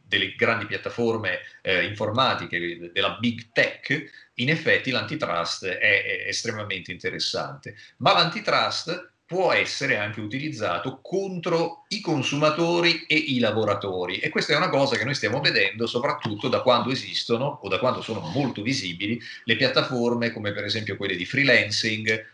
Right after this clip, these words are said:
o quelle della gig economy, il, l'economia dei lavoretti, ecco. In questo caso, in maniera piuttosto perversa, eh, effettivamente, l'antitrust è utilizzato per impedire a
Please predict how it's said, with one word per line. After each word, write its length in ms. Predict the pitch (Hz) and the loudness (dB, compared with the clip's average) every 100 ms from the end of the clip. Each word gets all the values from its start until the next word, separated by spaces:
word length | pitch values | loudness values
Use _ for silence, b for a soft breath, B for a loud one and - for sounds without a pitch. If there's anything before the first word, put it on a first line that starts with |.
| _ | _
o 140 | 131 123 | -4 0
quelle 260 | 127 127 | 2 2
della 580 | 101 110 107 107 104 - _ | 2 2 4 2 2 -6 _
gig 300 | - 107 101 | -10 -6 -4
economy, 600 | 92 143 123 87 85 87 95 | 0 4 4 2 -6 -10 -10
il, 480 | 98 92 - 90 85 | -6 -6 -6 -8 -6
l'economia 500 | 101 104 110 104 117 | -4 -2 -4 0 0
dei 100 | 104 | 0
lavoretti, 640 | 95 92 101 104 - - 92 | -2 -4 -6 -8 -10 -10 -6
ecco. 460 | 78 - - - b b | -6 -8 -12 -14 b b
In 180 | - 208 | -10 -8
questo 360 | - 135 - 196 | -4 -2 0 2
caso, 640 | 139 95 92 135 180 - _ _ | 2 2 2 2 0 -4 _ _
in 160 | 143 151 | -2 0
maniera 580 | 120 127 139 120 101 - | 2 2 4 4 2 0
piuttosto 460 | 113 135 - 107 | -6 -6 -4 -2
perversa, 840 | 117 107 117 104 80 - 120 143 160 113 95 98 98 90 - | 0 2 4 4 2 -2 0 0 0 -6 -8 -8 -12 -10 -8
eh, 80 | 107 | -6
effettivamente, 840 | 107 120 151 185 135 107 131 156 B - | -4 -4 -2 -2 -2 -2 -2 -2 B -2
l'antitrust 840 | 117 135 107 - 104 87 - - | 0 0 -2 0 0 -2 -6 -6
è 240 | 123 156 | -2 0
utilizzato 920 | 160 131 151 156 190 135 110 87 123 - | 0 0 -4 -4 -6 -2 0 0 -2 0
per 160 | 143 | 2
impedire 920 | 156 160 170 165 170 139 101 98 98 - | 2 0 0 0 0 0 2 2 0 2
a 440 | 131 123 101 - | 4 4 4 -4